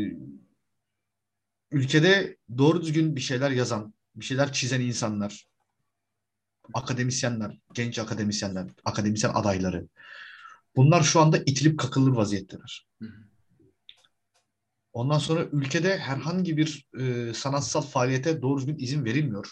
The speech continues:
Speaker 1: belli gruplar haricinde. Dolayısıyla Burakhan, e,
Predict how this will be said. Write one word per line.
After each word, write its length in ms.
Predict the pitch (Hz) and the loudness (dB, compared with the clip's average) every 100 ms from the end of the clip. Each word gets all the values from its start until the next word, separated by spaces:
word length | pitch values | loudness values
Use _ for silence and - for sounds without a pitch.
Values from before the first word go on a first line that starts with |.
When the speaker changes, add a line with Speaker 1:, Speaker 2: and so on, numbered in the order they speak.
| - - | -18 -8
Speaker 1:
belli 460 | 104 107 120 110 - _ 110 | -4 -2 -2 -4 -6 _ -10
gruplar 420 | 110 95 101 95 | -8 -8 -8 -8
haricinde. 540 | 98 92 95 90 - - _ _ _ _ _ _ _ _ _ - - - _ _ _ _ _ - | -8 -8 -6 -6 -8 -14 _ _ _ _ _ _ _ _ _ -18 -18 -20 _ _ _ _ _ 6
Dolayısıyla 460 | 147 196 - 226 | 8 8 8 6
Burakhan, 460 | 147 135 151 180 - _ _ _ | 8 6 6 4 -2 _ _ _
e, 60 | _ | _